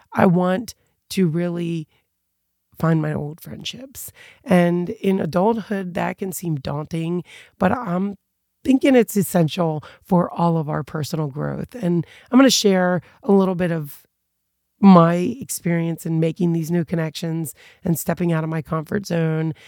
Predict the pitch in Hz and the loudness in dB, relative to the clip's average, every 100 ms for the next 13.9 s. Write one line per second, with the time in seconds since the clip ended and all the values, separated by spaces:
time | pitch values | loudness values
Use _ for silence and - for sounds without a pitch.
0 | - _ - 233 294 - - _ 202 254 | -20 _ 4 6 4 0 -14 _ 4 6
1 | 233 220 190 214 220 - 185 196 - 185 | 6 4 4 2 0 0 0 0 -2 0
2 | 175 175 160 165 - - _ - 185 - | 0 0 0 -2 -6 -14 _ 0 0 2
3 | 185 160 165 165 156 160 165 160 190 - | 0 2 0 0 -2 -4 -4 -4 -6 -4
4 | 180 170 151 - _ _ - 196 - 208 | -4 -4 -8 -16 _ _ 0 0 0 -2
5 | 208 185 - _ _ _ _ _ _ - | -2 -4 -12 _ _ _ _ _ _ -6
6 | 202 180 196 190 185 165 190 190 185 175 | 2 4 4 2 -2 -4 -4 -6 -8 -8
7 | 175 - 175 175 180 - 170 170 170 165 | -6 -4 -4 -2 -4 -4 -6 -4 -6 -10
8 | 156 - 208 175 196 185 170 - - - | -8 -2 0 2 2 0 -2 -8 -16 -20
9 | _ _ _ _ _ _ - 214 160 170 | _ _ _ _ _ _ -4 -2 0 -2
10 | 165 170 170 - 165 156 160 170 _ _ | -4 -2 -2 -4 -4 -4 -6 -12 _ _
11 | _ _ 185 160 175 294 - - 214 _ | _ _ 0 2 0 -4 -12 -14 -14 _
12 | _ 196 185 180 - - _ - 196 - | _ 0 2 0 -6 -20 _ 0 0 0
13 | 190 180 156 165 226 220 208 208 - | -2 -2 -2 -2 -2 -2 -4 -6 -8